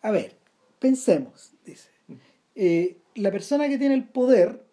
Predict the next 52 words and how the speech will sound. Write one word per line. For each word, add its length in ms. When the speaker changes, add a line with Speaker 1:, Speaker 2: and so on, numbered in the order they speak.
Speaker 1:
en 120
este 260
caso, 520
es 160
la 140
que 100
trata 240
de 100
imponer 400
todas 240
sus 140
condiciones 680
Speaker 2:
Claro. 160
Speaker 1:
y, 60
y, 40
y, 220
y, 440
y, 140
y 80
comportarse 640
como 180
si 120
esto 140
fuera 180
una 160
tierra 220
arrasada. 600
¿Sí 300
o 100
no? 220
Speaker 2:
Claro, 240
no, 160
y 60
dice, 240
claro, 200
y, 120
y 80
habla 200
de 60
la 60
ley 80
de 100
orden, 220
pero 120
bueno, 200
es 60
su 260
ley 260
y 60
su 200
orden. 200
¿Cachai? 320